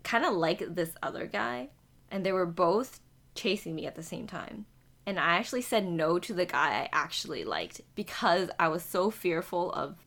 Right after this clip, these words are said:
getting back into a relationship where I would feel insecure or, like, that guy could, could make me feel insecure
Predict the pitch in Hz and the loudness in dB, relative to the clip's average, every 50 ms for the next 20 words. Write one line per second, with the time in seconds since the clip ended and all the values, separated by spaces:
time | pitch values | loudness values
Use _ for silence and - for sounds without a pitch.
0 | - - - - 196 175 180 180 175 165 160 165 - 185 175 - 185 165 156 151 | -20 -20 -4 -2 0 0 0 0 0 0 -2 -2 -2 -6 -6 -4 -6 -6 -4 -4
1 | 147 139 - 170 170 185 202 - 208 208 196 - - - - - - 165 175 165 | -4 -6 -6 -6 -6 -8 -6 -2 -2 -2 -2 -2 -10 -20 -20 -16 -4 0 0 2
2 | 147 - 139 - - - - - - - - - 185 180 175 170 - 202 175 131 | 2 2 0 -2 -4 -8 -20 -20 -20 -6 -2 0 0 0 0 -2 -2 -2 -2 -2
3 | 170 170 - 160 - - - 160 156 - - 170 170 160 160 - 135 160 - 160 | -4 -6 -8 -12 -10 -6 -4 -2 -2 0 0 0 2 0 0 0 -2 -2 0 -2
4 | 151 156 170 - - 190 165 - - - - 240 220 208 240 190 175 165 180 175 | -2 -2 -4 -4 -4 -6 -6 -6 -10 -6 2 2 4 4 6 4 2 2 0 -2
5 | 160 165 - 175 160 - - 175 170 - 170 - - - - - - - | -4 -2 -2 -2 -2 -2 -4 -6 -6 -8 -10 -10 -8 -6 -6 -4 -6 -6